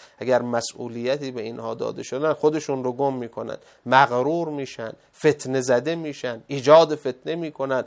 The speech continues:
مردم رو به گناه میندازن، خودشون مسیر انحراف رو می‌رن. کجا دارید میرید؟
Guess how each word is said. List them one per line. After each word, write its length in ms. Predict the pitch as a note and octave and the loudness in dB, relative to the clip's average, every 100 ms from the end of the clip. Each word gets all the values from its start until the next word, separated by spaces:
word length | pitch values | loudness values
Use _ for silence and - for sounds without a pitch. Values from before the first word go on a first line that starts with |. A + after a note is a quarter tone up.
| - - | -8 2
مردم 480 | C3 C3 C3 E3 F3 | 6 6 6 2 4
رو 120 | D3+ | 2
به 80 | C#3 | 0
گناه 420 | C3 C3+ E3 E3 | -2 0 0 0
میندازن، 500 | D#3 D3 C3 C3 B2 | -4 -6 -4 -2 -2
خودشون 460 | - F3 F3+ D#3 D3 | 2 4 4 2 -4
مسیر 440 | C#3 B2+ E3 D#3+ | -4 -4 -4 -4
انحراف 560 | B2 C3 B2 C3+ E3+ - | -4 -4 -4 0 -2 -2
رو 100 | D3+ | -6
می‌رن. 240 | C#3 C#3 | -4 -4
کجا 340 | - B2+ E3+ | -4 0 0
دارید 340 | G#3+ G#3+ G#3 F#3 | 0 -2 -8 -8
میرید؟ 360 | D3+ C3 G#2+ | -8 -6 -8